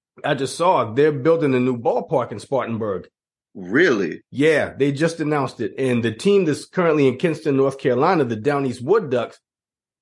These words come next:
Speaker 1: their, uh, their parent club, the Texas Rangers, they sold the club, and whoever bought it, they took the team and they're gonna move that team to Spartanburg, they said, in twenty twenty-five.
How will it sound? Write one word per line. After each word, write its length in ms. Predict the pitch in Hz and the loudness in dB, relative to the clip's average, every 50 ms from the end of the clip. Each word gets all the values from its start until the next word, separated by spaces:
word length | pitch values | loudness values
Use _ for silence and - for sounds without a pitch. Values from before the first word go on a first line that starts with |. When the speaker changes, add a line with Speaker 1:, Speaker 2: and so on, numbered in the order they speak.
| _ - | _ 0
Speaker 1:
their, 260 | 123 151 147 143 143 139 | 2 2 4 4 4 4
uh, 300 | 131 127 127 120 117 110 - - - _ - | 4 4 4 2 2 -2 -4 -10 -18 _ -2
their 140 | 143 135 123 | 0 0 0
parent 360 | - - 160 175 165 143 120 | 0 0 0 0 0 0 -2
club, 220 | - - 196 214 180 | -4 -4 -4 -2 -2
the 80 | 147 127 | -4 -4
Texas 380 | - 170 156 - - 127 98 | -2 -2 -2 -2 -4 -8 -6
Rangers, 520 | 107 131 190 233 226 160 131 123 113 101 - | -2 0 2 2 2 2 0 -2 -2 -4 -8
they 340 | - - 101 143 156 180 190 | -16 -6 -2 0 0 0 0
sold 400 | 185 - - - 202 220 254 220 | -2 -4 -2 0 0 0 0 0
the 80 | 165 127 | -4 -6
club, 340 | - - 147 131 123 107 117 | -6 -4 -2 -2 -2 -2 -4
and 100 | 117 113 | -4 -2
whoever 380 | 117 127 151 180 185 175 165 147 | -2 0 2 2 2 2 0 0
bought 320 | 120 123 175 202 190 143 | 0 0 0 2 0 0
it, 140 | 123 - - _ _ _ _ _ _ _ _ _ _ _ _ _ | -4 -6 -8 _ _ _ _ _ _ _ _ _ _ _ _ _
they 180 | 123 143 160 175 | -2 -2 0 -2
took 340 | 156 - - 175 175 139 147 | -2 -2 -2 -2 -2 -2 -4
the 60 | 156 | -6
team 260 | 143 - 180 165 143 | -4 0 2 2 4
and 100 | 135 131 | 4 4
they're 80 | 143 151 | 2 2
gonna 220 | 147 156 147 143 | 2 2 2 2
move 280 | 131 127 143 160 160 139 | 2 2 4 2 4 4
that 180 | 160 170 165 170 | 2 0 0 -2
team 180 | - 156 139 | -4 -4 -2
to 60 | 120 | -4
Spartanburg, 680 | 143 - - 175 180 139 135 131 120 123 120 120 113 113 | -4 -2 0 0 0 0 0 -2 0 0 0 0 -2 -4
they 80 | 123 123 | -6 -6
said, 240 | - - 147 131 131 | -2 0 0 2 2
in 120 | 117 107 | 0 -2
twenty 280 | - - 156 147 139 135 | -4 -2 0 0 0 0
twenty-five. 720 | 117 - 139 123 113 110 - 147 147 135 113 92 85 - | 0 -2 -2 0 -2 0 2 4 4 4 2 0 -2 -6